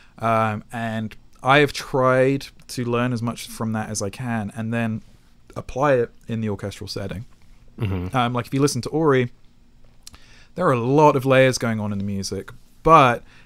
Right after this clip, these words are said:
Speaker 1: everything kind of has its own place. Um, so, yeah,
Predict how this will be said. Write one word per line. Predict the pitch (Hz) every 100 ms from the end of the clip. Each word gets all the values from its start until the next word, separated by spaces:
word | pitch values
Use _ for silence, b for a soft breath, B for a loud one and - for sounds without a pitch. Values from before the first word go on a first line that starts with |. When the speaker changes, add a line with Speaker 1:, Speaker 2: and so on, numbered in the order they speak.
| -
Speaker 1:
everything | 117 120 123
kind | 123 120
of |
has | 110 107
its | 113 -
own | 101
place. | 95 101 - 110 - b b b b
Um, | 113 117 110 110 107 104 98 - _ - - -
so, | - - 131 127 120 117
yeah, | 131 117 110 -